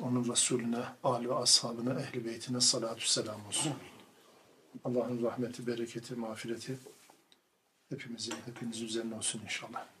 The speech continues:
<clears throat> Lokman suresinin on ikinci ayetinden itibaren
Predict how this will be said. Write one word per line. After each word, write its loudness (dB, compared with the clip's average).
<clears throat> 6
Lokman 6
suresinin 4
on 6
ikinci 6
ayetinden 8
itibaren 6